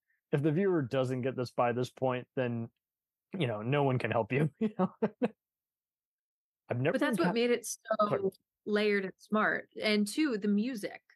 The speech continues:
Speaker 2: That's the other thing that I forgot too. Again, rewatching, I was like, "Oh my God." The intro music, first of all, is iconic. And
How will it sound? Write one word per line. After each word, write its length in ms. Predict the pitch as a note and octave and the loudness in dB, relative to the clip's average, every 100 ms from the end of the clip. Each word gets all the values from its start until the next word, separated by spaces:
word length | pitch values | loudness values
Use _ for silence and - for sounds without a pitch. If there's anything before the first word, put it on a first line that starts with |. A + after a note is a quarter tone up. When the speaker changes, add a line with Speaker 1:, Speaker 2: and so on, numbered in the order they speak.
| _ | _
Speaker 2:
That's 160 | A#3 A#3+ | -4 0
the 120 | B3+ | 0
other 140 | C4+ | 0
thing 160 | B3+ G#3+ | 2 0
that 100 | G#3+ | 0
I 80 | F3+ | -4
forgot 420 | - F#3 F3+ - | -4 -2 -2 -4
too. 280 | - C4+ - | 0 0 2
Again, 320 | F#3+ G3+ G#3 | 2 0 0
rewatching, 560 | F3+ F3+ A3+ A#3+ E3 F3 | -6 0 0 0 -6 -6
I 80 | F#3+ | -4
was 180 | F#3+ G3+ | -4 -2
like, 180 | F3+ - _ _ - | -2 -4 _ _ -2
"Oh 120 | G#3 | 2
my 180 | G#3 F#3 | 2 2
God." 400 | F3+ F3 D#3+ - | 0 2 0 -2
The 80 | - | -2
intro 300 | G#3 G#3 C4 | -2 2 2
music, 320 | F#3 F3 E3 | 2 0 -2
first 180 | F#3+ - | -6 -6
of 40 | F3 | -4
all, 140 | E3+ | -2
is 540 | - F3+ F3 - - - _ _ _ _ | -2 -4 -6 -8 -12 -16 _ _ _ _
iconic. 600 | - - A3+ G3 - - - _ - - _ _ - | -4 -2 -2 -2 -4 -12 -20 _ -20 -20 _ _ -2
And 380 | B3+ A#3+ A3+ | 2 2 0